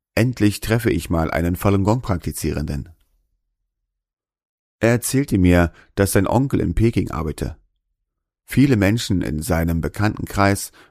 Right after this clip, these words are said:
würden die Internetzensur umgehen, um unabhängige Nachrichten zu lesen und sich über Falun Gong zu informieren. Er erklärte sich bereit, aus dem kommunistischen Jugendverband auszutreten.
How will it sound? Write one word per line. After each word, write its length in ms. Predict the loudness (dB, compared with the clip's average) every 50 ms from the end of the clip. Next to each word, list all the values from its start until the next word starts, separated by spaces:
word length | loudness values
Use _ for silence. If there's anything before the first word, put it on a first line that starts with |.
| _
würden 420 | -2 2 4 4 4 4 2 0 0
die 160 | 0 -2 -2
Internetzensur 920 | -2 -2 0 0 0 0 0 -2 -2 -2 -2 0 0 -2 -2 -2 0 0 0
umgehen, 420 | -2 0 2 2 2 2 0 -2 -6 _ _ _ _ _ _ _ _ _
um 220 | 2 2 2 2
unabhängige 720 | 0 -2 -2 -2 -2 -2 -2 -2 0 0 0 2 2 2
Nachrichten 680 | 2 2 0 -2 -2 -2 -4 -6 -6 -6 -10 -8 -8 -6
zu 120 | -2 0
lesen 460 | 2 4 4 2 2 2 0 -2 -2 -6 -12 -20 -20 _ _
und 160 | -2 -2 0
sich 220 | 0 0 -2 -2 -2
über 200 | 0 0 0 0
Falun 280 | 0 0 2 2 2
Gong 220 | 2 2 0 -2 -4
zu 140 | -6 -8 -6
informieren. 600 | -6 -4 -2 -2 -2 -2 -2 -4 -6 -10 -12 -16 _ _ _ _ _ _ _ _ _ _ _ _ _ -20 _ _ _ _ _ _ _ _ _ _ _ _ _ _
Er 160 | 2 2 4 4
erklärte 480 | 2 2 2 2 2 4 4 2 2
sich 200 | 2 0 0 0
bereit, 520 | 0 0 2 2 2 2 0 0 -2 -8 -16 _ _ _ _
aus 180 | 0 0 2 2
dem 160 | 2 0 2
kommunistischen 720 | 2 2 4 4 4 4 2 0 0 -2 -2 2 4 4
Jugendverband 680 | 4 4 4 2 2 0 2 0 2 2 2 2 2 2
auszutreten. 800 | 2 0 0 0 -2 -6 -8 -6 -4 -4 -6 -6 -8 -14 -16 -18